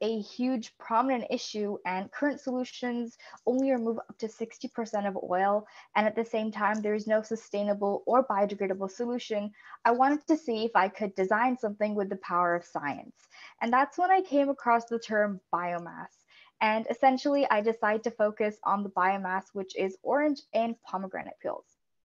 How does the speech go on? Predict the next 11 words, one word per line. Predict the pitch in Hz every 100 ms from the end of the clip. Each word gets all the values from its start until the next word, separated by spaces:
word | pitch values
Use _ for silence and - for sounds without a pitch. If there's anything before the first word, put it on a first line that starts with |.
| _ _ _ _ _ _ _ _ _ _ - - - -
So | 285
before | 311 330
I | 339
talk | 403 269 254
a | 247
little | 233 226
bit | 220 208
more | 196 202
in | 202 202
scientific | 202 180 208 262 277 -
terms, | - 190 190 208